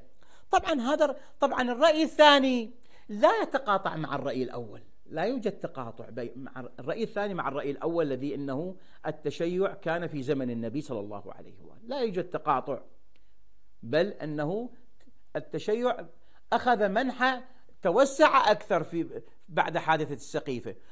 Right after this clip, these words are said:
وكذلك بع-، في زمن عثمان، باعتبار عثمان الخليفة الثالث، آه، قام بأعمال، هذه الأعمال،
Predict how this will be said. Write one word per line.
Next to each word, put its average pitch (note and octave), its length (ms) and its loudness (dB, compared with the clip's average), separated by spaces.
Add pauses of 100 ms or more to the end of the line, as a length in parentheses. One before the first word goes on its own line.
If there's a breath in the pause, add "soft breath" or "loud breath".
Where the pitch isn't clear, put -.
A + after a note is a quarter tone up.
(160 soft breath)
وكذلك A#3 1300 2 (340 soft breath)
بع-، F3 380 4
في F#3 300 -4
زمن F3+ 380 0
عثمان، G#3 640 -2
باعتبار G3+ 720 -2
عثمان B3+ 640 -6 (440)
الخليفة F#3+ 500 -4
الثالث، F#3 600 2 (460 soft breath)
آه، D3+ 380 2
قام D4 480 -4
بأعمال، A3 800 -4
هذه B3+ 440 -6
الأعمال، A3+ 680 -6